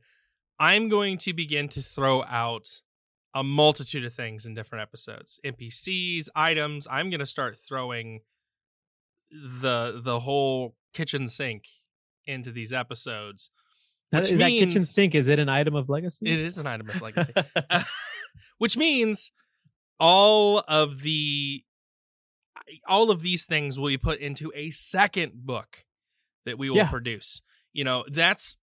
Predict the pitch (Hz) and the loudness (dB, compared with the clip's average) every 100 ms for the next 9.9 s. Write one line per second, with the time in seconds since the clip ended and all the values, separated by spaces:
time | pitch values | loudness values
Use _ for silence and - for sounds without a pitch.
0 | _ _ 139 160 214 226 175 180 180 175 | _ _ -6 2 2 2 -2 2 2 2
1 | 151 147 131 139 139 135 131 120 117 - | 0 -2 -2 0 0 -2 -4 -8 -8 -6
2 | 180 165 151 139 131 123 120 120 120 135 | 0 0 0 -4 -8 -6 -6 -6 -2 0
3 | 135 127 170 190 170 151 131 120 123 117 | 0 -2 -2 0 0 -4 -6 -4 -4 -6
4 | - 127 117 - 123 120 120 113 127 139 | -8 -10 -10 -10 -8 -8 -10 -12 -12 -10
5 | 123 110 _ _ _ _ 151 220 196 196 | -10 -10 _ _ _ _ 0 2 2 -2
6 | 190 160 156 147 131 123 117 - - 127 | 0 2 0 -2 -6 -8 -8 -8 -8 -8
7 | 131 120 - 143 170 160 147 131 123 - | -6 -6 -6 -4 -6 -4 -4 -4 -8 -10
8 | 131 131 135 - - 135 - 160 151 147 | -8 -6 -6 -8 -10 -8 -6 -8 -8 -10
9 | 107 135 - 120 110 117 113 - - | -8 -8 -8 -10 -12 -12 -16 -16 -18